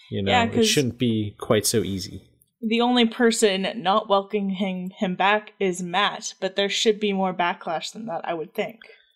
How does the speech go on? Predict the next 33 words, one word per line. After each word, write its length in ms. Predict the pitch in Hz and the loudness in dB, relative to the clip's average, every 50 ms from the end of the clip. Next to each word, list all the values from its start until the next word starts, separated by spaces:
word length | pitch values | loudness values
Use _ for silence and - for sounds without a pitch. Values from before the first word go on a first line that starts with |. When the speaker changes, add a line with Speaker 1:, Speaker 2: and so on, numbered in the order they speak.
| _ _ _ _ _ _ - - - - - - _ | _ _ _ _ _ _ -18 -16 -16 -18 -20 -6 _
Speaker 1:
Right. 220 | 202 202 165 127 113 | 6 8 8 8 8
I 40 | 131 | 8
mean, 260 | 135 135 131 123 - | 6 6 6 4 2
it's, 340 | 113 117 - - - - - | 0 2 2 2 2 4 4
um, 420 | 147 135 127 123 123 120 113 101 - - - _ _ _ _ _ _ _ _ _ _ _ _ _ _ _ _ _ _ _ _ _ - | 6 6 6 4 4 2 0 0 -4 -12 -20 _ _ _ _ _ _ _ _ _ _ _ _ _ _ _ _ _ _ _ _ _ -4
yeah, 220 | - 120 104 92 - | -4 -4 -2 -2 -4
it, 240 | 90 98 113 95 98 | -4 -2 -2 -2 -2
it 100 | 113 - | -2 -4
just, 240 | - 127 120 - - | -2 0 0 0 0
it 40 | - | -4
feels 380 | - - 151 156 156 147 - - | -2 2 4 4 4 4 4 4
like 260 | 139 131 123 120 - | 6 6 6 4 2
it's, 540 | 127 117 - - - - - - - - - | -2 -4 -4 -6 -4 -2 -2 0 0 0 -2
I 80 | - 127 | 0 0
don't 120 | 127 127 | 0 0
know, 180 | 127 123 110 104 | 2 2 2 2
it's 120 | 101 - | 0 2
just 180 | - 110 - - | 0 0 0 0
too 260 | - - 143 143 139 | -2 -2 0 -2 0
easy, 580 | 104 131 131 131 120 110 117 101 90 90 - - _ _ _ _ | -2 -2 -2 0 0 0 -2 -2 -2 -4 -8 -12 _ _ _ _
too 160 | - - 156 | -4 -2 0
easily 340 | 147 147 127 117 123 123 117 | 2 2 2 2 2 2 2
sliding, 540 | 110 - - 120 113 110 107 104 104 104 95 - | 2 2 2 2 2 2 2 2 0 -2 -4 -4
you 100 | - 117 | -4 -2
know, 120 | 107 104 98 | 0 0 -2
too 180 | - - - | -2 -2 2
easily, 480 | 156 147 139 131 131 123 127 123 113 107 - - - - - - - _ | 2 4 4 4 4 4 4 2 2 0 -6 -14 -20 -20 -20 -20 -14 _
or 100 | - 107 | -2 -2
let 600 | 95 - - - _ _ _ _ _ _ _ - 98 | -2 -4 -10 -20 _ _ _ _ _ _ _ -8 -6
me 180 | 92 90 82 - _ _ | -6 -6 -6 -10 _ _
say 180 | - - 101 90 | -6 -4 -2 -2
this 180 | 85 90 - | -2 -2 -4
again. 180 | - - 90 92 | -4 -4 -6 -6